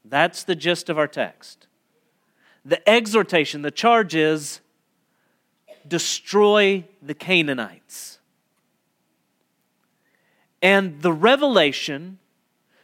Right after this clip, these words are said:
concerns who Israel is. That command, "Destroy the Canaanites," is rooted and grounded in this revelation of who Israel is. And who Israel is, is rooted in this revelation of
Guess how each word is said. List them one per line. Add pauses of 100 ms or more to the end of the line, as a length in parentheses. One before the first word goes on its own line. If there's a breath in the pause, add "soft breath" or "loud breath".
(120)
concerns (320)
who (200)
Israel
is.
That
command,
"Destroy
the
Canaanites," (260 soft breath)
is
rooted
and
grounded
in
this
revelation
of (380 soft breath)
who
Israel
is. (260 soft breath)
And
who
Israel
is, (460)
is
rooted
in
this
revelation
of